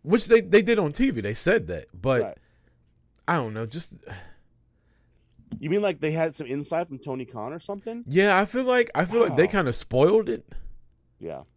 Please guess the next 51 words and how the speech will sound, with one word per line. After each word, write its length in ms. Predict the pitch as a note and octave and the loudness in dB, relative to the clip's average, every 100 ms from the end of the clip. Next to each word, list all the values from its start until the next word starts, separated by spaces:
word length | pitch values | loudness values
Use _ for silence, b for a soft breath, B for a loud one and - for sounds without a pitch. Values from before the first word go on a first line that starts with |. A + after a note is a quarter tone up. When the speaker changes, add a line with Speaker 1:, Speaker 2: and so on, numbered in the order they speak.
| _ _ | _ _
Speaker 1:
for 160 | F3 G3+ | 4 4
Speaker 2:
I 40 | |
guess 60 | G#3 | 4
Speaker 1:
me, 40 | |
Speaker 2:
it's 80 | A3+ | -4
a 20 | A2 | -4
good 120 | C3+ | -4
thing 80 | D3+ | -2
I 40 | |
don't 100 | C3+ | 0
Speaker 1:
because 240 | D3+ E3+ | 4 4
Speaker 2:
listen 240 | B2+ - A#2 | 2 -4 -8
to, 60 | |
listen 180 | C#3 D#3+ | -8 -6
to 60 | B2 | -6
Busted 260 | A#2+ C#3+ D3 | -4 -4 -2
Open 400 | A3 A2+ G#2 G2+ | -2 -4 -10 -10
very 160 | G#2 | -10
much 220 | G#2 G#2 | -10 -12
anymore. 320 | G#2 G#2 A2+ - _ _ | -12 -10 -10 -12 _ _
Speaker 1:
Because 300 | B2+ D3+ F3 | -4 0 2
when 140 | D3+ E3 | 2 2
I 80 | E3 | 2
saw, 640 | - E3+ E3+ E3 D3+ C#3 - | 2 4 6 6 6 2 -4
when 120 | A2+ C3+ | -4 -2
I 80 | |
saw 220 | C#3 F#3 F3 | 0 0 0
Regal 400 | C3 D#3 C3 A#2+ | 2 0 0 -2
tell 280 | D3+ C3 | 2 4
Moxley, 460 | A2+ B2+ C3 - A#2+ | 4 0 0 -2 -4
like, 240 | G#2 G#2 D#2 | -4 -6 -6
"The 80 | |
referee 420 | G#2+ C3 G#2+ B2+ C3+ | -4 -4 -4 -4 -4
still 220 | - A#2 | -2 -6
fucked 320 | - B2 - | -2 -6 -2
up," 200 | C3+ - b b b b | -4 -4 b b b b
I 60 | - | -6
was 120 | B2 A#2 | -4 -2
like, 140 | A2+ | -2
"Watch 260 | E2+ F#3+ A3+ | -2 -4 -4
him 140 | F#3+ | -6
give 120 | B2 | -6
him 80 | A2+ | -6
the 80 | G2+ | -8
brass 300 | F2 F#2+ F2 | -6 -6 -6
knuckles." 380 | G2+ D#2+ - - | -10 -12 -16 -14
And 140 | - | -8
then 80 | A#2 | -6
he 100 | A#2 F#2+ | -4 -6
did 260 | F#2 A#2+ | -2 0
it. 180 | D#3 - | 0 -4